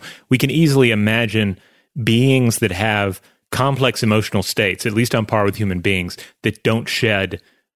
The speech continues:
tears like we do. Maybe they do something else that, that, uh, communicates, uh, their emotional state to others. Maybe it's a change in coloration. Maybe they emit a certain odor. Maybe it's, uh, some sort of a, a light-based scenario, or,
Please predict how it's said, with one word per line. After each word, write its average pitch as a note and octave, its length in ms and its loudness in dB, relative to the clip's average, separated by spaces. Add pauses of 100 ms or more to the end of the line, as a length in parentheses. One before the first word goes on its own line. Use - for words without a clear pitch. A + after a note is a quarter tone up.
tears G2+ 440 2
like F#2+ 180 -2
we C3 140 4
do. G2+ 120 2
Maybe B2 220 0
they B2 140 2
do B2 100 2
something A2+ 380 0
else B2+ 360 -2
that, - 220 -4 (300)
that, G#2 180 -2
uh, F#2+ 180 -2
communicates, A2+ 1000 0 (380)
uh, F#2+ 360 -2 (280)
their A2 340 0
emotional G#2 400 2
state G2 360 -2
to A2+ 120 -2
others. F#2 400 0
Maybe G2+ 220 0
it's - 120 -4
a G#2 60 2
change G#2 420 -2
in G2+ 100 -2
coloration. G2 840 0 (240)
Maybe G#2 140 0
they G2+ 180 0
emit G2 320 -2
a - 40 -4
certain G2 440 -2
odor. G#2 600 4 (320)
Maybe G#2 500 2
it's, - 300 -2
uh, G2 240 0
some A2 180 -4
sort G2+ 220 0
of F2 120 0
a, F2+ 300 0
a F#2+ 100 -2
light-based G2+ 720 -2
scenario, F#2+ 920 0
or, F2 400 0